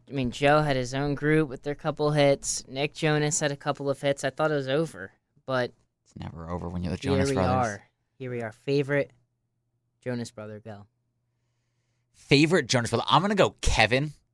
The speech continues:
Speaker 2: Um,
Speaker 1: You're a Kevin guy.
Speaker 2: because,
Speaker 1: All the way.
Speaker 2: 'cause he's just there. Like,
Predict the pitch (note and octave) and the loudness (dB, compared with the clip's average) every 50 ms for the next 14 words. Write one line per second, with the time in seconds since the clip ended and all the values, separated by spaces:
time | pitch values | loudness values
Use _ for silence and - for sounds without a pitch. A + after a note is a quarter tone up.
0 | _ _ _ _ _ _ _ _ - A2 G#2+ G#2 G#2 G2 F#2+ F#2+ F#2+ F#2 F#2 F#2 | _ _ _ _ _ _ _ _ 2 4 6 6 6 4 2 -2 -6 -8 -8 -10
1 | E2+ _ _ - C#3+ C#3+ C3 A#2+ - - A#2 G#2+ G#2 G#2+ A2 A2 A2 A2 A2 A2 | -12 _ _ -4 -2 0 -2 -2 -4 -14 -16 -16 -16 -16 -12 -10 -8 -6 -6 -6
2 | A2+ - - - D3+ - - C#3 B2+ B2+ B2+ B2 A2+ A2 G#2+ G#2+ A2+ - - - | -8 -6 2 4 4 6 6 6 6 6 4 2 0 0 -2 -4 -6 -6 0 2
3 | D3+ C#3 - - C#3+ C#3 C3 - - C3+ C3 A#2 - - - _ _ _ _ _ | 2 4 4 4 4 4 4 4 6 6 6 6 6 4 2 _ _ _ _ _
4 | _ _ _ _ - A2 G2 F#2+ F#2+ G#2 A#2 F#2 - - - _ _ _ _ _ | _ _ _ _ -10 -4 4 6 8 8 8 6 4 0 -16 _ _ _ _ _
5 | - A2 A2+ G2 - | 4 4 4 4 2